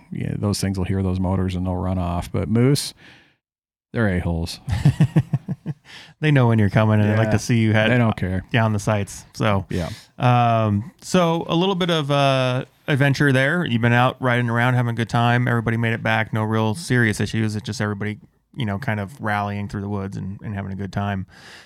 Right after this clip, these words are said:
Speaker 2: Uh, and a lot of that trail was, uh, the B D R trail, right? So if anybody wanted to kinda recreate any of point of that, they could legitimately just go look at the B D R maps and, and know exactly kinda where you guys were.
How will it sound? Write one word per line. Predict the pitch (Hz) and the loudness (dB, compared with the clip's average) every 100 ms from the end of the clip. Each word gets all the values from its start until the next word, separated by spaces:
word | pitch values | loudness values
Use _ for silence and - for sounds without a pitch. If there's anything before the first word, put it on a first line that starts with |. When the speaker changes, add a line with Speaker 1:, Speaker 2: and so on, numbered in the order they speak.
| - | -8
Speaker 2:
Uh, | 104 101 98 104 | 0 2 4 2
and | |
a | 117 | 0
lot | 165 | 0
of | 131 | -2
that | 107 | 0
trail | 110 104 | 2 4
was, | 104 98 107 - | 2 0 -4 -4
uh, | 113 101 101 | -2 0 -2
the | |
B | 107 107 | 0 0
D | 107 | 2
R | 117 | 0
trail, | - 98 98 | 0 -2 -2
right? | 101 110 | -2 -4
So | - 101 98 95 - - | -2 0 0 0 -4 -8
if | 107 | -2
anybody | 120 107 104 | 0 2 0
wanted | 101 107 104 101 | 2 0 0 -2
to | 101 | -2
kinda | 107 101 | -2 0
recreate | 107 107 107 104 107 - _ - - _ - | 0 0 2 2 4 2 _ -20 -20 _ -4
any | 131 120 | 2 4
of | 107 95 _ _ _ - | 4 2 _ _ _ 0
point | 139 131 104 | 2 2 0
of | 101 | -2
that, | 104 101 | 0 0
they | 101 | 0
could | 98 117 104 95 - _ _ | 0 0 0 -4 -16 _ _
legitimately | 135 113 107 101 101 | -2 0 0 -2 -4
just | 101 - | -6 -4
go | 104 | -2
look | 98 | 0
at | 101 | -2
the | |
B | 95 101 | -2 -2
D | |
R | 98 | -2
maps | 98 95 92 | -4 -4 -4
and, | 98 95 95 - | -4 -6 -8 -6
and | 104 | -4
know | 95 | -4
exactly | 92 104 95 101 | -4 -4 -2 -4
kinda | - 101 95 | -6 -4 -4
where | 98 | -4
you | 95 | -4
guys | 98 95 | -4 -6
were. | 101 101 | -4 -4